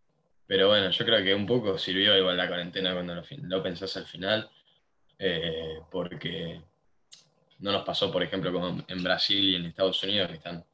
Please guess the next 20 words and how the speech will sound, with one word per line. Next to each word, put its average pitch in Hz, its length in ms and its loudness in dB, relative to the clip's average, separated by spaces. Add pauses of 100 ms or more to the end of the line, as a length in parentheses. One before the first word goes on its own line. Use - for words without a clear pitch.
(300)
estos 87 240 -4
dos 95 160 2
fascistas - 560 -2
capitalistas 87 580 -2
que 87 100 -8
solo - 220 -2
les 80 140 -6
importa 87 320 -6
la 85 100 -2
economía, 87 560 -6 (440)
como 87 200 -4
Trump 95 320 -2
y 90 160 0
Bolsonaro. 90 580 -6 (1500)
No 95 120 -4
sé, 98 140 2
vos, 92 200 6
Dante, 95 300 2
¿qué 98 100 0
pensás? 87 380 -6